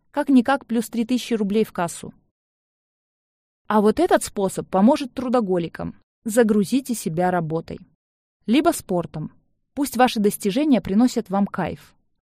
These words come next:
Этот кайф заменит то удовольствие, которое вы получали, когда виделись с объектом своей одержимости. Заведите себе собаку или кошку.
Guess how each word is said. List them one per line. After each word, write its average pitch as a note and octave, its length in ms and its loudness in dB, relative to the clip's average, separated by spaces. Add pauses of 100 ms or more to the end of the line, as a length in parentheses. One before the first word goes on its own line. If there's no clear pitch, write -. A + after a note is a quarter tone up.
(180)
Этот G#3+ 280 -2
кайф C#4 380 0
заменит G#3 640 4
то A3+ 140 2
удовольствие, F#3+ 920 -2
которое G3+ 380 -2
вы F#3+ 100 -2
получали, G3 540 -4
когда F#3 280 -4
виделись G#3 380 -2
с - 120 -10
объектом F#3+ 520 -4
своей E3+ 440 -4
одержимости. E3+ 800 -6 (1400)
Заведите A3 600 2
себе G3 240 -4
собаку F#3+ 520 -4
или F#3+ 200 -4
кошку. - 440 -14